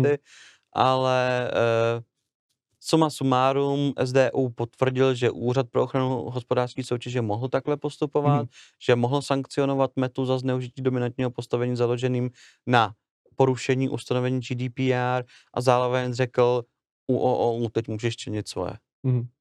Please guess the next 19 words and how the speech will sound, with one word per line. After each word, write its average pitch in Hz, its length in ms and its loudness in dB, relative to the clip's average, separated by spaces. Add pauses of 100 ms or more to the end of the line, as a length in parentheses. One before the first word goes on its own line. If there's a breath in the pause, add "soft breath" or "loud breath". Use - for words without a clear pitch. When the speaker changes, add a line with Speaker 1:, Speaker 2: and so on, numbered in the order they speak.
(760)
Speaker 1:
Mhm. 160 180 -2 (1080)
Hustý. 139 300 -4 (100)
Speaker 2:
Což - 380 2
mně 151 160 2
se 165 200 0
zdá 160 280 2
jako 160 280 -2
velmi 151 580 0 (720)
důležitý, 151 840 0
eh, - 840 -4 (160)
právě 139 380 4
i - 140 -4
s - 100 -6
ohledem 131 340 0
na 131 80 0
tu 131 160 -4
zásadu 127 420 -2
ne 120 180 0
bis 123 220 -6